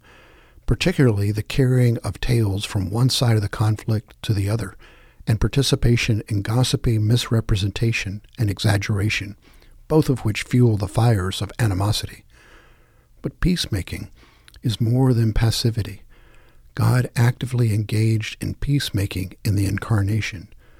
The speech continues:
So surely, those who are to be known as daughters and sons of this God are called to be active in passing the peace. That latter phrase may be helpful clue.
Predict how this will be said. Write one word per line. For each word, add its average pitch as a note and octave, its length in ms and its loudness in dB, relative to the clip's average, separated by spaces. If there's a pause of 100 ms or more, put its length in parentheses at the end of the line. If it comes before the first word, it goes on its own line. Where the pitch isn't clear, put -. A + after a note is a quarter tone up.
(300)
So A#2+ 280 0
surely, A#2 480 2 (420)
those C3 380 0
who A#2+ 100 0
are A2+ 120 4
to A2+ 100 -2
be A2+ 120 0
known A2+ 320 4
as G2+ 140 0
daughters A2+ 500 2
and G2+ 120 -2
sons G2+ 360 0
of G2+ 100 -6
this G#2+ 180 -4
God A2 320 0
are G2+ 80 -2
called A#2 340 0
to - 80 -10
be G2 240 -4
active A2+ 540 0
in G2+ 140 -4
passing G#2 480 0
the F#2+ 100 -6
peace. - 500 -6 (960)
That C3 180 -2
latter B2 300 4
phrase G2 480 -4
may B2 100 2
be A2+ 160 0
helpful G#2+ 420 -4
clue. A2 380 -2